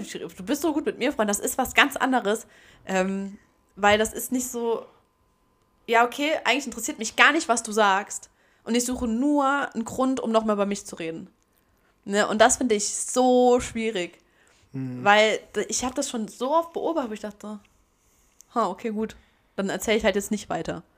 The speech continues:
Speaker 1: Ne? Mich
Speaker 2: Hm.
Speaker 1: stört das ja dann auch nicht, ne? Weil ich bin nicht so, dass ich die ganze Zeit über mich rede. Ich rede gerne,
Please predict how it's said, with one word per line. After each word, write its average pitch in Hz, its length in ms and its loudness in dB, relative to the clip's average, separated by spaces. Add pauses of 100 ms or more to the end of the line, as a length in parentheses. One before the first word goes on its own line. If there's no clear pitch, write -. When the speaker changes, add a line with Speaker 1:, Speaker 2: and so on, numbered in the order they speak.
(140)
Speaker 1:
Ne? 208 160 4
Mich 214 140 2
Speaker 2:
Hm. 127 60 -6
Speaker 1:
stört 233 140 10
das 269 120 2
ja 160 80 0
dann 156 140 -2
auch - 120 -8
nicht, 165 160 -6
ne? 185 80 0
Weil 180 140 8
ich - 140 0
bin 226 120 2
nicht 285 120 4
so, 185 100 2
dass 170 120 -6
ich 175 100 -8
die - 60 -18
ganze 175 200 -4
Zeit - 40 -10
über 160 100 -2
mich 165 180 -8
rede. 165 140 -4
Ich - 160 -6
rede 180 120 -6
gerne, 269 420 2